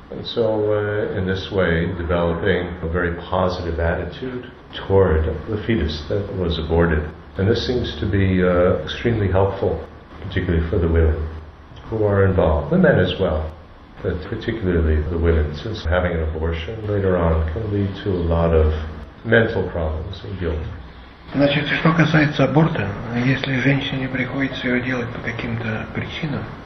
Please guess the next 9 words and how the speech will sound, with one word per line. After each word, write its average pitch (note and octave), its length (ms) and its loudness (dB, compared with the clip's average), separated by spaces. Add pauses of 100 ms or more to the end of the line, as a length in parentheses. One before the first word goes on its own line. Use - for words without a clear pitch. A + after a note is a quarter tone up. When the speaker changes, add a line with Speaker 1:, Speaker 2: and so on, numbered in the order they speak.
(280)
Speaker 2:
то A#2 380 2 (360)
есть C3 240 2
определённые A#2+ 560 0
вещи, C#3+ 320 -2
которые, A#2+ 500 -4
э, A#2 160 -6 (1200)
ну, A#2 60 -4 (920)
которыми D#3 400 8
можно D3+ 340 8